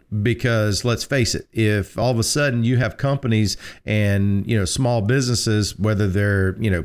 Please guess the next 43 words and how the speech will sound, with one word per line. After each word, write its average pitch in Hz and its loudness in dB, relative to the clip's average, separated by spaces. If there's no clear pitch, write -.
m-, - -2
whether 110 2
they're 101 0
large 131 0
corporations 117 0
or 95 0
small 107 0
businesses, 98 0
they're 120 0
gonna 120 0
pay 110 0
more 101 0
in 87 -2
taxes. 90 -2
If 95 0
they 113 -2
pay 139 0
more 135 2
in 120 0
taxes, 113 0
they're 104 0
gonna 104 2
have 101 0
less 117 0
money 110 2
to 101 -2
expand. 120 0
They're 107 0
gonna 101 2
have 95 0
less 110 0
money 110 2
to 101 0
put 117 -2
in - -4
the, 101 0
in 104 2
the 95 2
pockets 113 -2
of 101 2
the 95 2
employees. 120 0
Um, 98 0